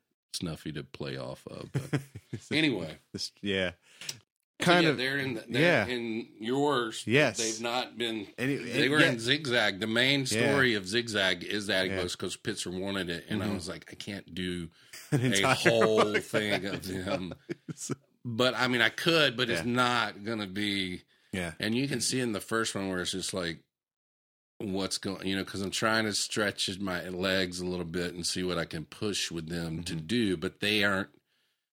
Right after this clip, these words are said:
Speaker 1: they're really not made to do that. They're made
Speaker 2: Mm-hmm.
Speaker 1: for doing situations. But then I got, I got it down. And I
Speaker 2: Mm-hmm.
Speaker 1: also wanna do other characters that I did in my mini comics and that did,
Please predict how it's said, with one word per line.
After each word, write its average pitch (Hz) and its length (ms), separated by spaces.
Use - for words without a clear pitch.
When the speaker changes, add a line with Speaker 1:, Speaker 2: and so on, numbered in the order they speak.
Speaker 1:
they're 95 100
really 101 360
not 90 400
made 90 420
to 87 160
do 85 540
that. 71 500
They're 85 140
made 85 260
Speaker 2:
Mm-hmm. 82 80
Speaker 1:
for 82 220
doing 76 640
situations. 76 760
But 95 160
then 104 200
I 95 80
got, 82 400
I 76 60
got 82 240
it 71 140
down. 76 360
And - 60
I - 20
Speaker 2:
Mm-hmm. 175 60
Speaker 1:
also 190 220
wanna 147 180
do 117 240
other 110 200
characters 123 460
that 117 100
I 117 60
did 110 300
in 110 140
my 107 100
mini 107 280
comics 101 560
and 92 120
that 85 140
did, 90 340